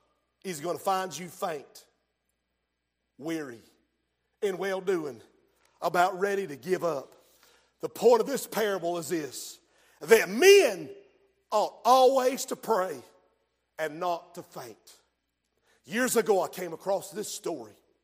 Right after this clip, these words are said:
Roger Sims was discharged from the Army after six faithful years of service.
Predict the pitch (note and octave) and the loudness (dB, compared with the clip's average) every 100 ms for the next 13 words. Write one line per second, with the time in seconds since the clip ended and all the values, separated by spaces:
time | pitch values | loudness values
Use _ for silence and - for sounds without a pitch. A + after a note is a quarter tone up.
0 | _ _ _ _ _ - F#3+ A3 A#3 F3+ | _ _ _ _ _ -4 2 4 4 0
1 | A#3+ - A#3+ A#3 E3 A#2+ - - _ _ | -4 -4 -4 -8 -12 -16 -20 -20 _ _
2 | _ _ _ _ G#3 - - B3 C#4 - | _ _ _ _ -2 -2 -6 -4 -2 -2
3 | - A#3 A3+ A#3 - A3+ B3 B3 G3 D3 | 0 4 4 4 0 -4 -4 -4 -2 -4
4 | B2 G#2+ - _ _ _ _ _ - G3+ | -10 -14 -20 _ _ _ _ _ -2 -2
5 | - F3+ - - A#3 - - A3 G3 E3+ | -2 -6 -4 -2 -2 -2 -6 -4 -6 -8
6 | E3 F#3+ F#3+ F3+ F3 - F3 D3+ B2+ - | -14 -4 -2 -2 -8 -6 -6 -6 -10 -16
7 | - | -16